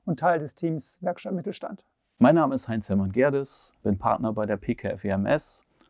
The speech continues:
Speaker 2: und kümmere mich um Familienunternehmen hier in der Region.
Speaker 1: Heinz-Hermann, wir haben uns heute das Thema Nachwuchskräftemangel auf die Agenda geschrieben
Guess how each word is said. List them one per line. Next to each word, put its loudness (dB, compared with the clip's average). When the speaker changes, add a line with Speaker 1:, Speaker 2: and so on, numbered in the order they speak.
Speaker 2:
und 4
kümmere 4
mich 0
um 0
Familienunternehmen 2
hier -4
in -2
der -4
Region. 2
Speaker 1:
Heinz-Hermann, 4
wir 4
haben 4
uns 2
heute 4
das 2
Thema 4
Nachwuchskräftemangel 4
auf 2
die 6
Agenda 6
geschrieben 4